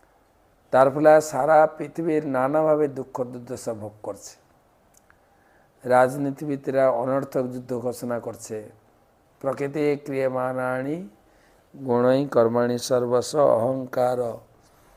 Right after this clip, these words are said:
বিমূঢ়াত্মা কর্তাহমিতি মন্যতে। কারোই মনে করা উচিত নয় যে পশু হত্যা করার স্বাধীনতা রয়েছে, সেজন্য তাকে ফল ভোগ করতে হবে না। সেইভাবে আচরণ করে কেউ নিরাপদ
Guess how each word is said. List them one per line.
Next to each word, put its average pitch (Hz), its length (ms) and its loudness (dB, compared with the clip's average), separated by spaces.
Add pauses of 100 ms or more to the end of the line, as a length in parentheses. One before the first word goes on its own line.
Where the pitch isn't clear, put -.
(240)
বিমূঢ়াত্মা 123 840 -2
কর্তাহমিতি 110 880 -8
মন্যতে। 95 580 -14 (2500)
কারোই 160 420 10
মনে 165 300 4
করা 175 240 8
উচিত 160 320 2
নয় 156 240 2
যে 156 240 2
পশু 151 360 -4
হত্যা 135 300 0
করার 135 240 2
স্বাধীনতা 127 680 -4
রয়েছে, 101 440 -8 (760)
সেজন্য 131 460 0
তাকে 127 240 -2
ফল 123 300 -4
ভোগ 113 420 -6 (120)
করতে 120 340 -6
হবে 110 320 -6
না। 82 200 -16 (760)
সেইভাবে 127 560 0
আচরণ 127 560 0
করে 135 280 -2
কেউ 135 180 -6
নিরাপদ 131 460 -4